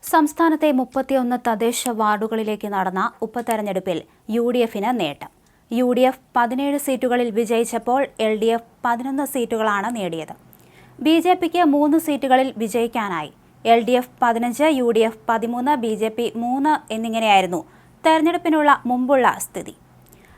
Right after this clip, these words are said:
യു ഡി എഫ് സീറ്റ് പിടിച്ചെടുത്തതോടെ തൃശൂർ ജില്ലയിലെ നാട്ടിക, പാലക്കാട് ജില്ലയിലെ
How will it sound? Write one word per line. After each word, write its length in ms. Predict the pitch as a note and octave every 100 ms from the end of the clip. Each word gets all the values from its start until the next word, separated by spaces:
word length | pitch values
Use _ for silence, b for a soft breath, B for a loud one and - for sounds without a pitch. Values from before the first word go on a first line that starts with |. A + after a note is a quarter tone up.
| b -
യു 120 | E4
ഡി 140 | F4 G4
എഫ് 200 | G4 -
സീറ്റ് 340 | E4 E4 D#4+ D#4
പിടിച്ചെടുത്തതോടെ 720 | C#4+ C#4 D4 - B3+ B3+ C4
തൃശൂർ 480 | D4 C4+ C4 C#4+ C#4
ജില്ലയിലെ 520 | A#3+ B3+ A#3+ A#3+ B3+
നാട്ടിക, 460 | B3 A#3+ B3+ C#4+ C#4+
പാലക്കാട് 640 | D4 B3 A#3 B3 B3 C4 B3
ജില്ലയിലെ 500 | B3 A#3+ A#3 A3+